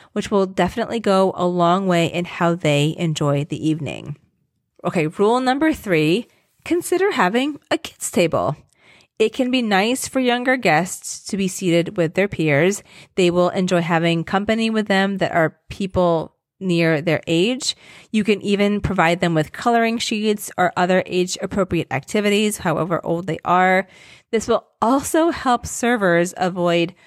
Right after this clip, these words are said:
unknowingly setting a glass of champagne at their seat if they know it's a kids' table. That has happened.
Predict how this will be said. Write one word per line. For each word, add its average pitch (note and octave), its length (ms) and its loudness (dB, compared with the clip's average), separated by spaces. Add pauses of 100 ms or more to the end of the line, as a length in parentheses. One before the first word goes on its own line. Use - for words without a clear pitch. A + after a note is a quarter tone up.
(320)
unknowingly B3+ 800 0
setting F#3 440 2
a F#3 100 -4
glass E3+ 280 0
of D#3+ 120 -2
champagne C4 560 0
at A#3+ 140 0
their G#3 120 2
seat F#3+ 380 -2
if E3+ 140 -2
they E3+ 120 2
know E3+ 260 2
it's F3+ 140 -4
a E3 80 -2
kids' F#3 400 -2
table. D#2+ 420 -4
That C#3 260 0
has G3+ 200 -4
happened. F#3+ 480 0